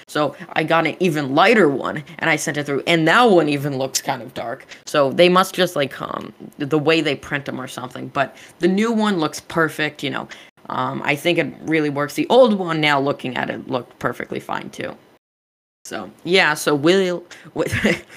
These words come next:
the people that will probably get them, um, or definitely get them, are, is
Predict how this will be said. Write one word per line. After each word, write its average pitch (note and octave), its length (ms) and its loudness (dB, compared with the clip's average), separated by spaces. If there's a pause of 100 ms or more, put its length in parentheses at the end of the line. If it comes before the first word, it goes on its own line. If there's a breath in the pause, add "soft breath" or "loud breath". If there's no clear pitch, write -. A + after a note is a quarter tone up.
(100)
the E3+ 320 -8
people A3 460 -2
that F#3 260 -4
will E3+ 100 2
probably G#3+ 540 0
get C#3 300 0
them, C#2+ 200 -10 (380 loud breath)
um, C#3 240 0
or D#3 100 4
definitely D#3 440 2
get - 240 -10
them, B2 260 -6
are, A#2+ 160 -10
is C3 240 0